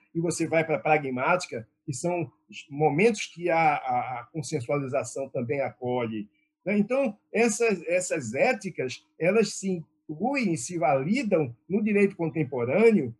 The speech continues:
Não há mais uma ética kantiana exclu-, excluída de uma ética aristotélica, né? A ética da felicidade, que tem a ver com a responsabilidade, com a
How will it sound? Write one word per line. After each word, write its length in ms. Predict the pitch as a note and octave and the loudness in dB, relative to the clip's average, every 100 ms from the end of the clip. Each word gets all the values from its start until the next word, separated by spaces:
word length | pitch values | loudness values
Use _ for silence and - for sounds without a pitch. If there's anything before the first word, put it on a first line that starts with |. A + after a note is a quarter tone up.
| _ _ _ | _ _ _
Não 320 | D3 E3+ G#3 A#3+ | -2 2 4 4
há 100 | C4 | 6
mais 320 | G#3+ C4+ A3+ | 6 6 4
uma 180 | A#3+ G#3 | 2 4
ética 460 | A3+ C4+ G#3 A3+ | 4 2 0 -4
kantiana 720 | G#3+ A3+ G#3+ E3+ G3 B3+ A3 | 4 4 4 2 4 4 2
exclu-, 420 | E3+ - A3 G#3 G3+ | 0 -2 0 2 2
excluída 1080 | F3 F3 E3 F#3+ E3+ G#3 C#4 A3+ F3 B2+ - _ | 0 -8 -14 -8 -2 2 2 2 2 2 -4 _
de 140 | C#3 A3 | -2 2
uma 240 | A#3+ G3+ | 4 6
ética 600 | F#3 A3 G#3 - A3 G3+ - | 8 6 2 0 2 0 2
aristotélica, 1080 | G3+ G3+ A3 - - G3 A#3 E3+ C3 A2+ - _ _ | 4 4 2 -2 2 4 4 2 -2 -6 -8 _ _
né? 320 | D3+ A3 G#3 - - D3 | 2 4 2 -4 -12 -6
A 140 | C#3 D3+ | 0 4
ética 300 | A3+ A3+ G3+ | 4 2 -2
da 140 | F3 | -2
felicidade, 720 | F#3 E3+ - B2+ C#3 F#3 F3+ | -4 -6 -6 0 6 8 8
que 100 | C#3+ | 4
tem 100 | D#3+ | -4
a 40 | C#3+ | -2
ver 160 | E3 | -4
com 100 | - | -4
a 80 | C#3+ | -6
responsabilidade, 1000 | D3 D3+ C#3 - C3+ C3 G#2 C#3+ E3+ C#3+ | -6 -8 -10 -4 -4 -4 2 6 6 4
com 140 | A#2+ | -4
a 80 | C#3 | -8